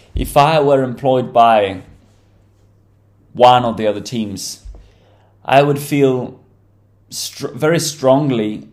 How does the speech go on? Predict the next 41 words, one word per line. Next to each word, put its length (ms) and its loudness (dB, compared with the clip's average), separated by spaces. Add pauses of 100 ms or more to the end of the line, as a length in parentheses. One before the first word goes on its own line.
um, 680 -6 (600)
linked 640 0
with 240 -6
the 120 -6
destiny 520 -2
of 140 -6
the, 120 -6
of 120 -16
the, 100 -18
with 280 -12
the, 140 -14
with 180 -12
the, 140 -16 (120)
with 160 -20
the, 160 -20 (580)
with 120 -6
the 40 -2
success 920 -4 (340)
of 100 -14
the 80 -8
team 540 -4
for 160 -8
as 160 -4
long 240 4
as 100 -2
I 200 2
am 280 2
part 300 2
of 80 -12
the 80 -10
team. 260 -6
But 100 -4 (300)
when 160 -4
you 140 -2
change, 560 -4 (440)
your, 280 -4
your 160 -2
duties 840 -4 (580)
then 420 0
have 460 -2
to, 380 -6